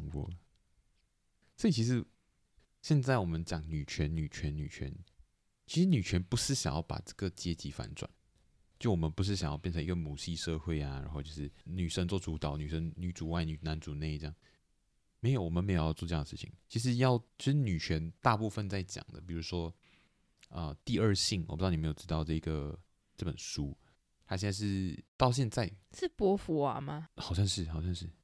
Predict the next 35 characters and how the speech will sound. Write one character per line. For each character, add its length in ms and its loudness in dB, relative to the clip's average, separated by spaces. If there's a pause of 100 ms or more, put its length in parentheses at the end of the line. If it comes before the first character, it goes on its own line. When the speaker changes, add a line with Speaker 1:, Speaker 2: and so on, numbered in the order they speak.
(200)
Speaker 1:
对， 100 -6
然 140 -2
后 80 0
他 220 2
所 120 0
写 300 0
的 80 0
这， 100 -2
这 140 -6
本 140 -2
书 280 -4
到 220 2
现 340 -2
在 220 -4
为 160 -4
止 220 -12
都 180 -6
还 220 -10
是 360 -6 (1080)
女 180 0
权 480 -2
社 180 6
会 120 8
运 160 4
动 120 4
发 220 2
展 240 -4
的 100 -4
一 60 -6
个 180 -4
很 240 -6 (160)
重 160 -2
要 220 2
依 220 -6
据。 200 -8